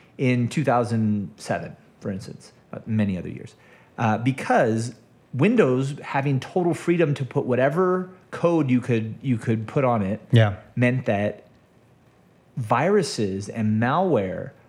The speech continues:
Speaker 1: with the, with the invention of the internet had become basically just this enormous problem that
Speaker 2: Mm-hmm.
Speaker 1: was shutting down and destroying the network.
Speaker 2: Mm-hmm.
Speaker 1: And I O S kind of fixed that.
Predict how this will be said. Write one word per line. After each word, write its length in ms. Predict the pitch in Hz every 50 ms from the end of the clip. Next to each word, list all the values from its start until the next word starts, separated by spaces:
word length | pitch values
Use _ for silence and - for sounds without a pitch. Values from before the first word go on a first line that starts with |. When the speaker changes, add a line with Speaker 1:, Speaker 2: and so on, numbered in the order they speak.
| _ _ - _ _ _ _ - 196
Speaker 1:
with 180 | 131 131 127
the, 140 | 139 135 -
with 220 | - 131 131 - -
the 180 | 139 107 107
invention 480 | 123 123 117 110 127 131 131 - 143 123
of 80 | 113
the 140 | 110 107 85
internet 480 | 139 180 202 175 117 101 98 - - -
had 200 | - 135 123 117
become 600 | 127 127 113 - - - 143 127 120 113 113 107 - - - 135
basically 600 | 165 175 202 - - 143 - 117 110 104 104 -
just 280 | - 113 113 - -
this 160 | - 110 - -
enormous 480 | 110 117 120 135 151 156 147 143 139
problem 580 | - - - 120 113 107 113 113 107 107 107 107
that 100 | 113 110
Speaker 2:
Mm-hmm. 80 | - 156
Speaker 1:
was 80 | -
shutting 480 | - - - - 151 147 147 147 143 135
down 260 | 123 113 110 110 110 113
and 100 | 104 101
destroying 560 | 101 - - - - 135 135 135 135 123 117
the 80 | 107
network. 400 | 104 104 101 - - 58 - - -
Speaker 2:
Mm-hmm. 220 | 135 110 107 147 147 - - - _ _ _ _ _ _ _ - - - - - - - - _ -
Speaker 1:
And 560 | 123 120 113 113 110 110 110 110 107 107 113 - - - _ _ _ _ -
I 140 | 113 113 107
O 100 | 113 139
S 220 | 180 196 - -
kind 200 | - - - 98
of 100 | 98 95 - - - _ _ _ - _ _ -
fixed 260 | - - - - -
that. 260 | - - - - -